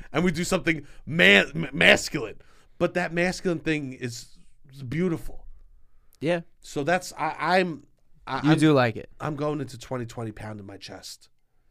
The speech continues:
Speaker 1: but not out of anger, out of love.
Speaker 2: I think
Speaker 1: I
Speaker 2: it
Speaker 1: said
Speaker 2: is nice.
Speaker 1: twenty twenty.
Speaker 2: Twenty twenty-two. It's twenty twenty-four.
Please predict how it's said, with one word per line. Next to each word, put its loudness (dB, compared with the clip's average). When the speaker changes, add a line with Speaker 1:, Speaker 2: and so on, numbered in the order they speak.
Speaker 1:
but -6
not 0
out 0
of -2
anger, -6
out -6
of -6
love. -14
Speaker 2:
I -10
think -4
Speaker 1:
I -2
Speaker 2:
it -2
Speaker 1:
said 0
Speaker 2:
is -2
nice. -4
Speaker 1:
twenty -8
twenty. -20
Speaker 2:
Twenty -2
twenty-two. -6
It's -14
twenty -2
twenty-four. -8